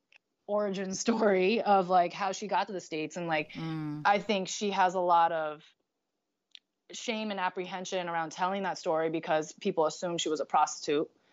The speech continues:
Speaker 1: and, um, which she wasn't. And
Speaker 2: Yeah,
Speaker 1: my dad
Speaker 2: Korean
Speaker 1: was
Speaker 2: immigrants
Speaker 1: military,
Speaker 2: have it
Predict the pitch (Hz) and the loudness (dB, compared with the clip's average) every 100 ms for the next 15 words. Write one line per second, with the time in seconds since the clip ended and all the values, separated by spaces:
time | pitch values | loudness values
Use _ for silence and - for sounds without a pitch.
0 | _ _ _ - 165 160 160 156 151 147 | _ _ _ 2 2 4 0 -4 -8 -12
1 | - - 156 147 143 139 - 185 180 185 | -6 0 2 2 -2 -4 0 0 2 4
2 | 165 147 151 - _ _ _ _ _ - | 2 0 -8 -12 _ _ _ _ _ -2
3 | 180 180 175 165 165 165 220 214 180 175 | 2 2 2 0 0 6 8 10 8 6
4 | 175 254 269 262 269 262 233 160 214 190 | 8 8 8 10 8 8 6 6 4 4